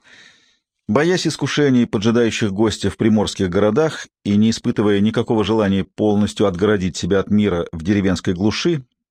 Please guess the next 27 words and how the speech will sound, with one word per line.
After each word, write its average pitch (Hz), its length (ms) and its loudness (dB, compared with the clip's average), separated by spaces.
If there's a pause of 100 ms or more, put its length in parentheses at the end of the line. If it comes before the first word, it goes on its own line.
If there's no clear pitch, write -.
(480)
поскольку 113 400 -2
ему 107 180 4
давно 101 280 2
уже 95 160 0
было 95 220 0
известно 143 600 -2 (220)
то 147 100 2
волшебное 131 560 2
воздействие, 117 720 0
которое 104 380 0
оказывает 92 720 -2
на 98 80 0
него 95 220 2
сельская 90 480 -2
идиллия, 123 400 -2 (1000)
он 190 240 0
пришёл 185 340 0
к - 60 -10
выводу, 156 380 0
что 120 180 0
нужно 131 260 2
ехать 147 320 0
в - 60 -16
какой-нибудь 120 540 2
маленький 110 640 2
тихий 101 380 -2
городок, 104 600 0